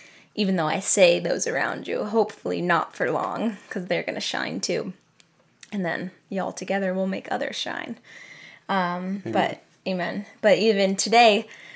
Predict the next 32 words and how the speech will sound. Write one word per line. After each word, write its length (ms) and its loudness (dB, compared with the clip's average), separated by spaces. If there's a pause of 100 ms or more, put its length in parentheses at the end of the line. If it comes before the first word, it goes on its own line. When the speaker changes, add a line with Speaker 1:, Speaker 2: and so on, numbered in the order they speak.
(220)
Speaker 1:
I 140 8
was 180 6
listening 560 2
to, 520 -2
but 120 6
yeah, 220 10
what 140 6
I 40 8
was 100 4
trying 180 0
to 80 0
say 240 4
in 260 0
that 260 2
was, 160 -2
like, 260 2
us 240 4
walking 380 0
by 120 -2
faith, 380 -2
and 120 -2
I 80 0
was 100 0
actually 320 4
listening 600 0 (480)
to, 320 2
um, 500 -2 (240)
it's 240 -4
like 200 -2
this, 220 -4
uh, 180 -2 (100)
app, 300 -2